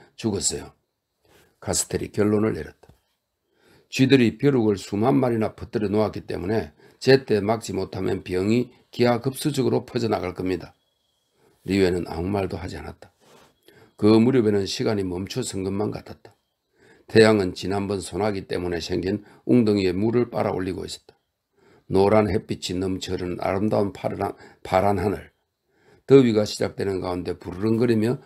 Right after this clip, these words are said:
날아가는 비행기들, 계절에 어울리는 그런 모든 것이 평온한 분위기를 자아냈다.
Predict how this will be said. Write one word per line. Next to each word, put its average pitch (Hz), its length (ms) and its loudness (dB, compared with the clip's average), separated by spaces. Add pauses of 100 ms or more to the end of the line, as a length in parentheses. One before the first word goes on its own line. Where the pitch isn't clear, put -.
(160)
날아가는 101 560 2
비행기들, 90 540 -6 (720)
계절에 101 420 4
어울리는 110 460 2
그런 104 260 -2
모든 127 380 2
것이 127 400 0 (220)
평온한 107 440 0
분위기를 98 460 -6
자아냈다. 85 560 -8